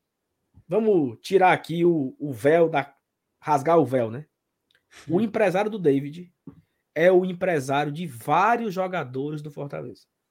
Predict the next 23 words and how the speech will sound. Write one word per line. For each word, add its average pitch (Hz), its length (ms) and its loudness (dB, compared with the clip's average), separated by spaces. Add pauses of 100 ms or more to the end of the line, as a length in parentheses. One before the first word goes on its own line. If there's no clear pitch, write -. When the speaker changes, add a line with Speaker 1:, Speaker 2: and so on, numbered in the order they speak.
(840)
Speaker 2:
É. - 100 -20 (1600)
Speaker 1:
Vários. 113 640 -4 (240)
Então, 160 280 -8 (720)
é, 110 520 -8
até - 240 0
quando 214 360 0
isso 214 120 -6
também 180 280 -2
tem 190 140 -4
influência, 180 520 -2
né? 135 120 -8 (560)
Então, - 80 -10
assim, 175 160 -6
apesar 127 260 -2
do 175 80 -6
David, 156 640 4 (680)
é 123 100 -4
empresário 123 440 -2
do 113 400 -6 (140)
Benevenuto, 170 800 -2
eu 123 100 -4
acho, 135 300 -8
também. 123 400 -10